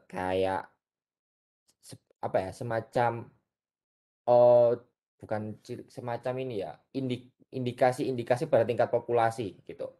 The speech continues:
Jadi semisal, eh, rata-rata di tingkat populasi,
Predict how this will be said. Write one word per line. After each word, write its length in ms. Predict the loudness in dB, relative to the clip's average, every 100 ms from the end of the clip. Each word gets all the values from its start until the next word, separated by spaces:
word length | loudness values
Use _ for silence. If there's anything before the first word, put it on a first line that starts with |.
| _ _ _ _ _ _ -10
Jadi 240 | -2 -2
semisal, 840 | 0 -2 -2 4 6 8 4 -4 -4
eh, 160 | -2
rata-rata 640 | 0 0 0 0 0 0 -4
di 80 | -6
tingkat 320 | -6 -2 0
populasi, 800 | -2 2 4 4 2 -2 -4